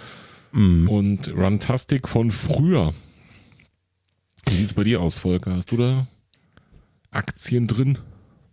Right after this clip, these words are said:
Speaker 1: Ja, äh, nö. <laughs> Also, <laughs> eigentlich, das wird jetzt total deprimierend. Tommy, es tut mir auch wirklich leid, aber es ist genau das Gleiche. Also ich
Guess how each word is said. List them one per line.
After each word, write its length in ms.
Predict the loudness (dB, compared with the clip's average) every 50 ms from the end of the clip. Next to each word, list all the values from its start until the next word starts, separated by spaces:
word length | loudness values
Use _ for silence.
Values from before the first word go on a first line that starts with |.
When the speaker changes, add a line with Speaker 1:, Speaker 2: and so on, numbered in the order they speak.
| _ _ _ _ _ _ _ _ _ _ _ _ _ _ 2
Speaker 1:
Ja, 360 | 4 4 6 6 6 4 4 2 2 0 -2 -2 0
äh, 300 | 2 4 4 4 4 4 2 0 -4 -2 2
nö. 280 | 4 4 6 4 4 2 0
<laughs> 40 | 0 0 -2 -2 -4 -6 -8 -8 -8 0 2 2 4 4 2 2 2 -2 -2 -2 -6 -10 -10 -10 -12 -4 -2
Also, 180 | 0 0 2 0 2 2 2 2 2 0
<laughs> 320 | -4 -6 -6 -6 -4 -4
eigentlich, 640 | -4 -2 2 2 2 2 2 2 0 0 -2 -6 -8 -10 -10 -10 -10 -10 -10 -12 -14 -16 -12 0
das 180 | 2 2 4 4
wird 140 | 2 4 4
jetzt 180 | 2 2 2
total 340 | 0 0 2 2 2 4 4
deprimierend. 840 | 4 4 4 4 2 4 4 6 4 4 4 4 4 2 0 -6 0
Tommy, 300 | 2 4 4 6 6 4
es 80 | 4 2
tut 180 | 2 0 2
mir 60 | 4 2
auch 120 | 4 4
wirklich 260 | 2 4 4 2 4
leid, 280 | 4 2 2 2 2 2
aber 380 | 2 4 4 4 4 2 0
es 120 | -2 0 0
ist 140 | 0 0 2
genau 200 | 4 4 4 4
das 140 | 2 2
Gleiche. 440 | 2 2 4 4 2 2 0 0 0
Also 160 | 0 0 0
ich 220 | 0 0 -2 -4